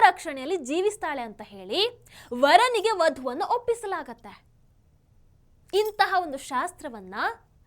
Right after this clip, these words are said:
ಅಷ್ಟು ಕೀಳಾಗಿ ಬಿಂಬಿಸೋದಕ್ಕೆ ಹೇಗ್ ಮನಸ್ಸು ಬರುತ್ತೆ ನಿಮಗೆ? ವಧುವರರ ಬಟ್ಟೆ ತುದಿಯನ್ನ ಕಟ್ಟಿ ಸಪ್ತಪದಿ ತೊಳಸುವಾಗ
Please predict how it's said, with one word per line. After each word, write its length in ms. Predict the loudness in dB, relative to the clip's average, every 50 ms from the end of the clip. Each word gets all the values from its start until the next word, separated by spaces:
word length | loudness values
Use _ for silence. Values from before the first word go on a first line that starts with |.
| -20 -20 -20 -16 -8 -4
ಅಷ್ಟು 460 | -4 -4 -4 -2 2 4 4 4 4
ಕೀಳಾಗಿ 600 | 2 0 0 4 6 8 10 10 10 10 8 4
ಬಿಂಬಿಸೋದಕ್ಕೆ 720 | 2 2 0 0 0 0 0 0 -2 -4 -4 -4 -6 -10 -18 -20 -20 _ _ _ _ _ _ _ _ _ _ _ _ _ _ _ -20
ಹೇಗ್ 520 | -20 -14 -6 -2 0 2 2 2 0 0 -2
ಮನಸ್ಸು 300 | -2 -2 -2 -4 -4 -4
ಬರುತ್ತೆ 280 | -4 -4 -4 -4 -8 -10
ನಿಮಗೆ? 640 | -12 -12 -14 -14 -14 -14 -14 -14 -14 -16 -20 _ _ _ _ _ _ _ _ _ _ _ _ _ _ _ _ _ _ _ _ _ _ _ _ _ -20 -20 -14 4
ವಧುವರರ 580 | 10 12 12 12 12 10 10 12 12 12 12 10 6
ಬಟ್ಟೆ 360 | 8 10 10 10 10 8 4
ತುದಿಯನ್ನ 400 | -2 -2 -4 -4 -4 -4 -4 -6 -8
ಕಟ್ಟಿ 520 | -10 -12 -14 -14 -10 -6 -2 -2 0 0 -2 -4 -10 _ _ _ -20 -20 -20 -16
ಸಪ್ತಪದಿ 760 | 0 8 12 12 12 12 10 4 0 0 2 0 0 0 0
ತೊಳಸುವಾಗ 580 | 0 2 2 2 0 0 -2 0 0 0 -2